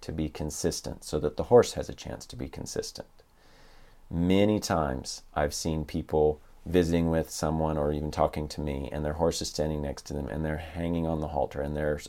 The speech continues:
a hold. They're holding on that halter as if to keep their horse with them,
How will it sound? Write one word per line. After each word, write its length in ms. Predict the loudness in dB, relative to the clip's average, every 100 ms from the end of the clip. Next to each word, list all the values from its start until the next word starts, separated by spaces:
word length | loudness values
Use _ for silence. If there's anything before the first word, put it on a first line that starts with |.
| -8
a 60 |
hold. 640 | -10 4 8 10 8 0 -10 -20 -20 -20 4
They're 140 | 6
holding 600 | 6 6 8 10 8 2
on 160 | 2 0
that 200 | 0 -2
halter 480 | 4 4 4 -4 -6 -12 -20 -20 -20 -20 -20 -14 2
as 160 | 6
if 200 | 6 4 2
to 300 | 2 2 0 -12 -4
keep 220 | -2 2
their 100 | 2
horse 300 | 6 6 8
with 240 | 6 6 2
them, 260 | -2 -2